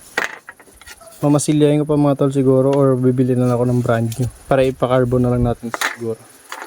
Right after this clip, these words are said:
sa susunod. Tapos dito is yung kanyang front fender na nakatabas. Ayan. Hindi ko na rin magagamit. Ayoko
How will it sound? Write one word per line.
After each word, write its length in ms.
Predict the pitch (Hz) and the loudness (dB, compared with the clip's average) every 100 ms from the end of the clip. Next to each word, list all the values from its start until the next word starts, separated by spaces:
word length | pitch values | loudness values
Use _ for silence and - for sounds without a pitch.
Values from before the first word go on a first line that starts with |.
| - | -14
sa 160 | - 123 | -8 -8
susunod. 400 | 117 - 117 113 - - - - - - | -8 -10 -8 -10 -14 -20 -20 -20 -20 -8
Tapos 200 | - 151 | -2 -2
dito 320 | 156 151 147 143 | 2 2 4 4
is 400 | 151 175 - 151 | 4 2 0 0
yung 160 | 151 | 0
kanyang 760 | 147 151 151 151 147 147 147 147 | 2 2 4 4 2 2 2 0
front 280 | 139 147 147 | 0 0 0
fender 320 | - 147 143 143 | 0 2 4 4
na 80 | |
nakatabas. 720 | 143 139 135 139 120 117 123 - | 4 2 0 -2 -2 -6 -8 -6
Ayan. 200 | 127 120 127 - - - - - - - - - - - | -4 -4 -6 -14 -12 -12 -14 -18 -16 -14 -14 -16 -12 -2
Hindi 80 | 139 | 2
ko 80 | 143 | 4
na 80 | |
rin 120 | 143 143 | 4 2
magagamit. 520 | 131 135 131 135 151 - - - - - - - - - - - - - - - - 143 | 0 0 0 2 0 -6 -20 -20 -20 -20 -20 -20 -18 -16 -18 -20 -20 -20 -20 -16 -8 -2
Ayoko 180 | 147 | 0